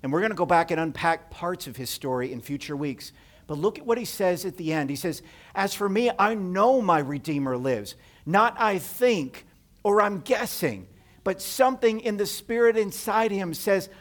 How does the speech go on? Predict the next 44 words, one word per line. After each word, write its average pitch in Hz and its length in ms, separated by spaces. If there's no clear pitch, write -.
'I 208 260
know 202 600
that 185 140
my 160 140
Redeemer 151 540
lives, 113 320
and 147 120
he 220 160
will 220 160
stand 214 380
on 180 100
the 170 140
earth 202 260
at 175 140
last.'" 175 540
He - 40
was 123 100
projecting 165 640
into 127 140
the 127 80
future. 185 460
"And 165 200
after 208 320
my 185 160
body 185 380
is 180 100
decayed, 185 500
yet 175 360
in 240 180
my 214 220
body," 160 580
says 139 280
Job, 113 420
"I 151 80
will 170 160
see 220 320
God. 151 460
I 175 100
will 170 160
see 220 320
him 220 160
for 170 120
myself. 156 600
Yes, 175 280